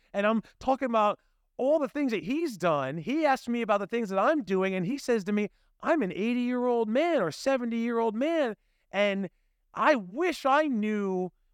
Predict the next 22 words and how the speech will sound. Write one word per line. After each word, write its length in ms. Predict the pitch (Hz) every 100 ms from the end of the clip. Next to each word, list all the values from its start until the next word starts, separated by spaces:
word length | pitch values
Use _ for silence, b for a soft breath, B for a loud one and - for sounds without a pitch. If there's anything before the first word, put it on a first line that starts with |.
| -
what 180 | 202
you 400 | 190 247 359 403
know 400 | 302 208 170 170 185
at 300 | 202 180 170 _ _
thirty-six 680 | - 311 269 233 - 349 -
years 240 | 233 208 190
old, 240 | 190 190
thirty-five 600 | 247 240 214 - 269 302
years 180 | 262 202
old." 160 | 196 175
That's 220 | 180 185
how 100 | 185
old 200 | 180 175
I 60 |
was 240 | 175 170 160
at 80 | 143
the 80 |
time 340 | 143 190 190 180
when 80 | 160
I 80 |
met 240 | 143 190 262
him. 240 | 185 156